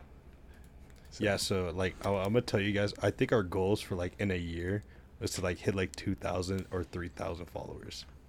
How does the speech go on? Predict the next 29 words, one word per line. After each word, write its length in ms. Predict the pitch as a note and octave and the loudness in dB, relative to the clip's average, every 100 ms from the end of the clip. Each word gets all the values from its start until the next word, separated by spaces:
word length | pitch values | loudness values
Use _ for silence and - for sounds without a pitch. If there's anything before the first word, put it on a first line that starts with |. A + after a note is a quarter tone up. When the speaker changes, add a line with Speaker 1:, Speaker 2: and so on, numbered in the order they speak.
| - | -8
Speaker 2:
And 120 | G#2+ | -2
that 80 | F#2+ | 6
was, 200 | A2+ G#2+ | 8 8
like, 160 | G2 F2+ - G2+ | 6 2 -4 -4
generous, 680 | G2 F2 E2+ F#2 - - - - - | -2 -2 -4 -6 -6 -8 -10 -16 -6
what 120 | F2+ | -4
we 80 | E2+ | -4
thought. 300 | - - - - - - - - - - - - - - - | -6 -6 -8 -16 -18 -20 -20 -20 -20 -20 -20 -20 -20 -20 2
Speaker 1:
Oh, 100 | G#2+ | 6
yeah. 160 | F2+ F#2 - - - - - - | 6 6 0 -10 -18 -18 -6 4
I 40 | |
remember 480 | D3+ C#3 C3 B2+ A2 - - - - | 8 8 8 4 0 -4 -18 -18 6
us 160 | A#2+ - | 6 10
talking 260 | G2+ G#2 | 10 10
about 220 | E2 D#2 | 8 6
that. 120 | D#2+ D#2+ | 6 6
I 40 | |
was 100 | E2 E2+ | 6 6
like, 180 | E2 | 8
"Yeah, 160 | F#2+ F2 - - - - - - - | 8 6 4 -8 -20 -20 -20 -18 4
it'd 100 | F#2+ | 8
be 120 | G#2 | 10
very 200 | F2+ F2+ | 10 10
nice 300 | F#2 E2+ F2 | 10 6 4
if 80 | E2 | 4
we 80 | F2+ | 4
were 180 | E2+ E2+ | 6 6
able 240 | D#2+ D#2 | 6 4
to 200 | D#2+ E2 | 4 4